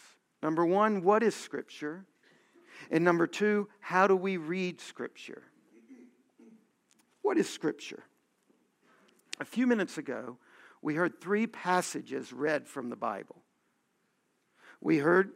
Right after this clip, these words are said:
Deuteronomy chapter six, verses four to nine, Second Timothy chapter three, verses ten to seventeen,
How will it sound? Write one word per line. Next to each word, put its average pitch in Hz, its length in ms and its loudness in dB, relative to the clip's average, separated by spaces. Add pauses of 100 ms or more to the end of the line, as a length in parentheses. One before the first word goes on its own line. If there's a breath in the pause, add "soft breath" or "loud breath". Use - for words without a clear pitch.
(420)
Deuteronomy 156 640 0
chapter 143 440 -8
six, - 580 -16 (120)
verses 135 300 -8
four 151 240 -4
to 175 80 -4
nine, 117 360 -8 (580 soft breath)
Second - 500 2
Timothy 165 480 0
chapter 147 400 -6
three, 196 540 -4 (240 loud breath)
verses 147 320 -6
ten 180 180 0
to 175 80 -2
seventeen, 147 760 -4